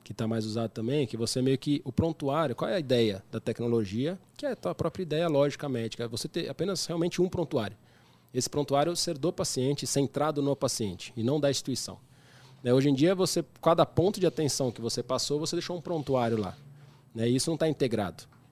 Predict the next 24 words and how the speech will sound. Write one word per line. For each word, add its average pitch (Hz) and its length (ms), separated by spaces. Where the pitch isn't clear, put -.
Então, 135 240
essa 170 200
comunicação 160 680
entre 139 240
prontuários 123 600
que 170 100
faz 151 220
parte 139 220
da 139 80
interoperabilidade. 139 840
Então, 131 100
se 117 100
eu 160 60
passei 156 240
no 139 80
pronto-socorro 139 720
do 123 80
hospital 117 260
X, - 460
mas 110 180
passo 139 320
no 131 80
ambulatório 131 760
do 107 220